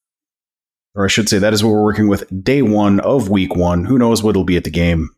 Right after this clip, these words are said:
Uh, there's all kinds of reports that Julian Okwara was going to the Giants, and we'll see if there's anything to those, but they're probably not gonna get him for nothing just by waiting for cutdowns, because,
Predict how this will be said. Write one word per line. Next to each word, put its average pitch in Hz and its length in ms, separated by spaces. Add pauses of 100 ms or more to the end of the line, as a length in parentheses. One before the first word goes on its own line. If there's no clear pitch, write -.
(140)
Uh, 80 300
there's - 140
all 98 120
kinds 87 220
of 80 80
reports 82 440
that 78 180
Julian 85 260
Okwara 90 480
was 85 140
going 95 240
to 95 80
the 95 40
Giants, 113 520
and 127 180
we'll 131 80
see 139 160
if 139 80
there's 131 160
anything 131 300
to 151 160
those, 92 420
but 85 280
they're 90 180
probably 110 480
not 107 180
gonna 92 180
get 98 200
him 104 160
for 85 160
nothing 143 520 (480)
just 110 220
by 110 100
waiting 98 300
for 90 140
cutdowns, - 680
because, - 680